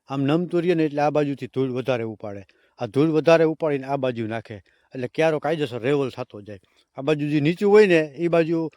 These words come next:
આ બાજુ નીચું છે ને, તો આની ધૂળ ઉપાડીને આમાં નાખી દઈએ. આ આનું કારણ, બાકી બીજી કોઈ મોટી વાત નથી. એટલે ખરેખર તો ખેડૂત મિત્રો જે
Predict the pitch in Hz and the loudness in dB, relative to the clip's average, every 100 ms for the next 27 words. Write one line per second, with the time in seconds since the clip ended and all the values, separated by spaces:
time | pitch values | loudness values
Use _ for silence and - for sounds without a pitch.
0 | _ _ - 151 160 156 156 175 190 196 | _ _ -6 0 0 2 -2 0 2 2
1 | 185 160 160 165 135 143 156 156 160 139 | 2 0 0 0 0 -2 -2 -2 -2 -2
2 | 131 127 139 143 120 101 101 95 _ _ | -2 -2 -2 -4 -8 -14 -16 -18 _ _
3 | _ _ 143 156 156 143 131 151 147 127 | _ _ 0 2 2 0 0 0 0 -2
4 | 135 131 135 139 139 151 139 127 - 117 | -6 -4 -6 -6 -4 -4 -2 -6 -8 -8
5 | 120 - 120 107 110 - _ _ _ _ | -8 -8 -16 -16 -20 -20 _ _ _ _
6 | 139 139 131 165 175 180 170 156 165 - | -10 -8 -4 -2 0 -2 -4 -6 -12 -6
7 | 175 160 170 170 160 151 151 147 | -6 -4 -8 -4 -4 0 0 0